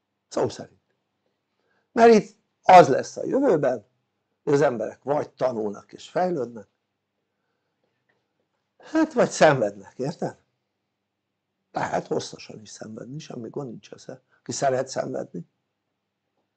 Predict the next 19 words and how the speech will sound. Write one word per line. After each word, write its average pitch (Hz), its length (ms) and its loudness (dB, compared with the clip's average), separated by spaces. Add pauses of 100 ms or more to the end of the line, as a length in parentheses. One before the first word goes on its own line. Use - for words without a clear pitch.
(540)
nyugodtan 190 540 -4
szenvedhet. 113 680 -12 (1500)
Jó? - 300 -4 (1000)
De 175 600 6 (460)
mondom, 170 320 2
lehet 151 300 4
boldogulni. 107 580 -2 (880)
Tehát, 151 420 4 (560)
és - 260 -8
hogy 233 300 10
lehet 175 300 8
valaki 147 360 0
sikeres? 180 480 -2
Hát 165 140 -12
ugye 175 200 2
az 175 100 4
imént 156 360 -2
említettem, 139 720 -10
hogy 143 160 -20